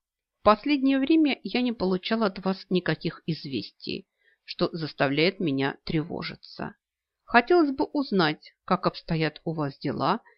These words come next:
по претворению нашего плана в жизнь. Уверяю вас, что с моей стороны делается всё возможное для того, чтобы уже к исходу этого года вы могли примерить корону повелителя Мариании, а не довольствоваться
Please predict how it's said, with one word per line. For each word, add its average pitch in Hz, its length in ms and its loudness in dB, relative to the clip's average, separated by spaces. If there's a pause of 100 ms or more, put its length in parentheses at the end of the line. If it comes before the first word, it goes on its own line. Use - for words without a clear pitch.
(240)
по 196 100 -6
претворению 262 760 2
нашего 185 480 -2
плана 156 500 -2
в 165 140 -4
жизнь. 143 540 -6 (520)
Уверяю 247 520 4
вас, - 400 -8
что - 200 -8
с - 120 -8
моей 175 280 4
стороны 165 560 0
делается 240 680 0
всё - 260 -4
возможное 190 680 0
для 170 160 -2
того, 156 260 -2
чтобы 147 320 -10
уже 147 220 -6
к - 100 -10
исходу 143 460 -6
этого 135 440 -6
года 208 480 0 (460)
вы 180 220 2
могли 233 360 2
примерить 135 640 -2
корону 147 480 0
повелителя 139 880 -4
Мариании, 143 920 -2 (480)
а 262 100 6
не 262 140 4
довольствоваться 156 1040 -2